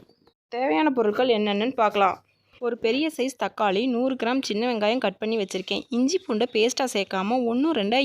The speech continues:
இஞ்சி பூண்டு தட்டுற கல்லுல தட்டி எடுத்துக்கோங்க. சுடுதண்ணியில சேர்த்திருந்த காலிஃப்ளவரை நல்லா சுத்தமா தண்ணியை வடிச்சிட்டு எடுத்துக்கோங்க. பொடி அரைக்க தேவையான பொருட்கள் ஒரு ஸ்பூன் மிளகு, அரை ஸ்பூன் சீரகம், சிறு துண்டு பிரியாணி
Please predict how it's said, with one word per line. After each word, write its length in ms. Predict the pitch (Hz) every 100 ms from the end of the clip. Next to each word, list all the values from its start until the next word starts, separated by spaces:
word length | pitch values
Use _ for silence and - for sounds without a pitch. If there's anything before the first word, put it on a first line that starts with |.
| 226
இஞ்சி 220 | 240 294
பூண்டு 200 | 269 226 214
தட்டுற 200 | 190 202 190
கல்லுல 320 | 190 226 233 262
தட்டி 260 | 196 - 240
எடுத்துக்கோங்க. 460 | 185 185 185 185 185 - _ _ _
சுடுதண்ணியில 500 | 262 302 320 277 269
சேர்த்திருந்த 360 | 226 214 202 240 -
காலிஃப்ளவரை 500 | 202 240 240 196 240 233
நல்லா 220 | 202 254 277
சுத்தமா 340 | 208 247 277 285
தண்ணியை 280 | 196 220 247 196
வடிச்சிட்டு 380 | 202 226 262 226
எடுத்துக்கோங்க. 440 | 202 196 185 185 214 - _ _ _
பொடி 160 | 247 320
அரைக்க 200 | 269 - 247 247
தேவையான 320 | 196 214 220 226
பொருட்கள் 400 | 202 190 196 - 214
ஒரு 120 | 233
ஸ்பூன் 260 | - 285 285
மிளகு, 320 | 214 190 190 240 -
அரை 120 | - 233
ஸ்பூன் 260 | - 294 294
சீரகம், 420 | 233 202 196 247 254
சிறு 220 | 262 277 302
துண்டு 240 | 247 254 311
பிரியாணி 400 | 208 202 233 240